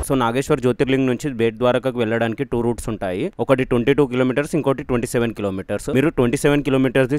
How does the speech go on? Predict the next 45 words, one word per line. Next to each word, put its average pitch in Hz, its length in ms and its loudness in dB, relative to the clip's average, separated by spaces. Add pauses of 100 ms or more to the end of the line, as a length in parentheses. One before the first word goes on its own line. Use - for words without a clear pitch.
choose 113 200 -2
చేసుకోండి. 110 420 -2
నేను 139 160 -2
ట్వంటీ 113 260 2
టూ 147 60 2 (100)
kilometers 131 440 0
ది 131 120 0
choose 123 220 -4
చేసుకున్నందుకు 117 560 -2
చాలా 127 260 4
ఇబ్బంది 131 300 2
పడాల్సి 123 320 2
వచ్చింది. 110 320 -2
రోడ్ 117 220 2
మొత్తం 127 280 0
పాడైపోయి 113 520 2
ఉండే. 98 200 -2 (300)
ట్వంటీ 123 240 -2
సెవెన్ 139 260 2
kilometers 131 480 2
ఉన్న 127 200 2
route 120 200 0
మొత్తం 151 300 0
ఇలా 113 100 4 (100)
ఉంటుంది. 98 360 -6 (240)
So, 131 160 -2
బేట్ 127 200 0
ద్వారకకి 135 520 2
near 117 240 2
by 123 120 6
వచ్చేసాము. 104 480 -4 (180)
And 117 120 0 (100)
ఈ - 20 0 (100)
location 127 400 -2
చూడండి, 104 400 -2
అన్ని 117 280 0
boats 120 320 2
ఉంటాయి. 104 380 -4
ఇక్కడ 120 220 -2
నుంచే 120 260 -4
boats 110 260 0
అన్ని 113 180 -4
start 104 280 -2
అవుతాయి 92 340 -8
సముద్రంలోకి. 101 680 -6